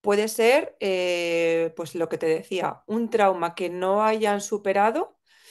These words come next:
que les haya dejado condicionados. Perros, por ejemplo, que se llevan mal entre ellos en casa y hemos hecho sesiones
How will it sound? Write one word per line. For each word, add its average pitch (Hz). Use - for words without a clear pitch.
que 202
les 180
haya 190
dejado 196
condicionados. 170
Perros, 180
por 190
ejemplo, 196
que 196
se 160
llevan 170
mal 226
entre 175
ellos 175
en 165
casa 196
y 180
hemos 160
hecho 180
sesiones 214